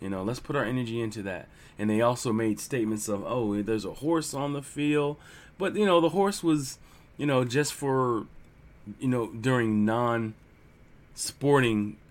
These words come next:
uh, non-sporting times when the players aren't on the field playing. But I get it, you know. Shout out to Julie Caruccio, uh, the Mounted Cavalier, um, you know, who, who rides out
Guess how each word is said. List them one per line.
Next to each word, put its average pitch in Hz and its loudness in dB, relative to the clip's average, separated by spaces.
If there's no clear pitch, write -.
uh, 92 -8
non-sporting 117 -2
times 90 -10
when 95 -6
the 87 -8
players 110 0
aren't 104 -2
on 104 -2
the 95 -6
field 104 -4
playing. 101 -4
But 110 0
I 143 4
get 127 0
it, 92 -2
you 90 -10
know. 95 -8
Shout 170 2
out 139 2
to 117 -4
Julie 127 0
Caruccio, 104 -4
uh, 90 -10
the 90 -10
Mounted 110 0
Cavalier, 107 0
um, 87 -6
you 101 -8
know, 90 -8
who, 104 -8
who 101 -10
rides 101 -2
out 104 0